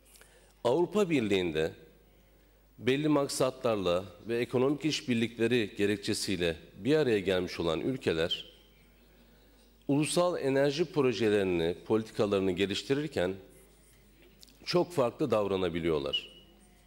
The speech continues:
O yüzden çok farklı ülkelerle projeler geliştirebiliyorlar. Avrupa Birliği'nin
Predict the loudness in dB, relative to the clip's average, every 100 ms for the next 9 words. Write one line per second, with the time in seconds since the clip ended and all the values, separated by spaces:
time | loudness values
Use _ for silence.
0 | _ -20 -20 -20 -20 -20 -20 _ _ _
1 | 0 2 2 2 0 0 -2 -2 -2 -2
2 | -2 -2 0 2 2 2 2 0 -2 -14
3 | -20 -4 0 2 0 0 0 0 -2 -2
4 | -2 -2 0 0 0 -2 -4 -10 -18 -20
5 | -20 -20 -20 -20 _ -4 0 2 0 0
6 | 2 0 0 0 0 -4